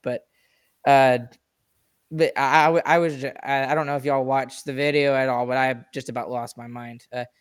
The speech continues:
d-, just real quick before we get into this game, did y'all, do y'all think that was warranted? And some people are saying, you know, "Oh, well, the Stars should have done better in such and such areas," and I agreed with them. But then I still said that the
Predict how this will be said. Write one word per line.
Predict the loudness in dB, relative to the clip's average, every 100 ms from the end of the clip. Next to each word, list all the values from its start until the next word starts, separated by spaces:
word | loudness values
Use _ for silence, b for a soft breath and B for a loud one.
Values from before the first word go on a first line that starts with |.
| _ -6
d-, | -6 -6 _ -20 -14
just | -8 -2
real | 2 4
quick | 2 0
before | -2 -2
we | 0
get | -4
into | -6 -10 -10
this | -8
game, | -6 -8 -8 -8
did | -4 2
y'all, | 2 2
do | -2 -2
y'all | -2
think | -2 0
that | 0
was | -2
warranted? | -2 -2 -2 -4 0 0 0 -4 b b b -6
And | -6 -6
some | -2 2
people | 2 4 4
are | 4
saying, | 2 2 0 -4 -10
you | -6 0
know, | 2 4
"Oh, | 6
well, | 6 6
the | 4
Stars | 0 0 0 0
should | -2 -6
have | -2
done | -4 0
better | -2 0 0
in | -2 -4
such | -6 -6 -10
and | -6
such | -6 -4
areas," | -4 -4 -6 -8
and | -6
I | -2 -2 -2
agreed | -6 -4 -4 -2
with | -4 -6
them. | -10 -10 _ _ _ _ _ -8
But | -6
then | -4 -2
I | -4
still | 0 0
said | 2 0 0 -2
that | -8 -6
the | -6 -6